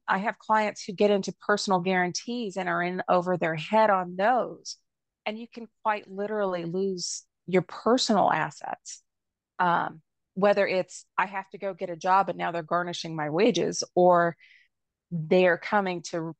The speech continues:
to re-, repossess my home. You can quite literally put everything on the line with some of these loans.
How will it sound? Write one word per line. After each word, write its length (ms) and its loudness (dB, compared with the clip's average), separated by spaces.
to 120 -4
re-, 280 -4
repossess 560 0
my 140 -2
home. 500 -2
You 160 0
can 320 0
quite 480 -2
literally 580 -4
put 220 2
everything 800 -4
on 220 -4
the 80 -6
line 500 -2
with 260 4
some 260 0
of 60 -2
these 260 -6
loans. 640 -2